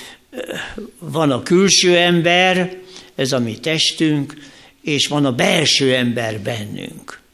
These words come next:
A belső ember már az az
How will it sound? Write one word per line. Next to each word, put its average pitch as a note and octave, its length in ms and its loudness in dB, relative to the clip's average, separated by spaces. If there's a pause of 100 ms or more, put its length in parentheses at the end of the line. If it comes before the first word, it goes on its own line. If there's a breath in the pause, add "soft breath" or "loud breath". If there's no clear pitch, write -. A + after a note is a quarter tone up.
(1000 loud breath)
A D3 100 -6
belső G#3 500 2
ember G3+ 520 0 (300 loud breath)
már G3 580 0
az F#3 260 -2
az F#3+ 400 -2